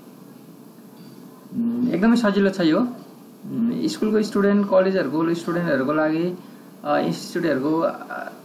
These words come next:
स्टुडेन्टहरूको लागि, अरू अरू धेरै कामहरूको लागि पनि यो युज हुनसक्छ। मैले एउटा यो फर्मेट बनाइदिएको छु, यसलाई अरू,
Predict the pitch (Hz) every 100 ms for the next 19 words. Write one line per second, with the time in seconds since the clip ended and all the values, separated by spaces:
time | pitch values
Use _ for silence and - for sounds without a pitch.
0 | - - - 165 156 131 135 143 143 147
1 | 165 175 185 190 190 185 175 139 160 160
2 | 160 139 127 147 156 151 185 165 160 151
3 | 156 143 135 123 143 190 190 202 196 190
4 | 180 175 - 185 202 190 160 160 151 147
5 | 143 147 202 185 185 185 180 196 208